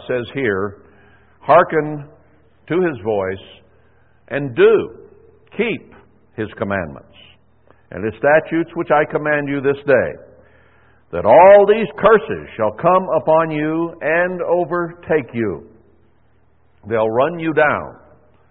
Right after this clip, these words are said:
They'll find you. You can't escape. "Cursed shall you be in the city, and cursed shall you be in the field." In other words, wherever you are, city or country, there's no escaping what God is going to bring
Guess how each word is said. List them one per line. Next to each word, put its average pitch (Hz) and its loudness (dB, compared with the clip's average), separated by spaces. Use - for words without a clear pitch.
They'll 107 -6
find 143 -4
you. 90 -8
You 90 -16
can't 110 -10
escape. - -4
"Cursed - 2
shall 123 0
you 127 -4
be 147 -2
in 135 -4
the 131 -4
city, 110 -4
and 92 -14
cursed 175 0
shall 143 0
you 135 -6
be 151 -6
in 143 -6
the 143 -4
field." 113 -10
In 98 -10
other 117 -2
words, 135 -2
wherever 123 2
you 147 -2
are, 190 -4
city 156 0
or 175 -2
country, 180 -4
there's 104 -10
no 127 0
escaping 127 -2
what 98 -4
God 110 -4
is 110 -10
going 113 -8
to 107 -10
bring 92 -10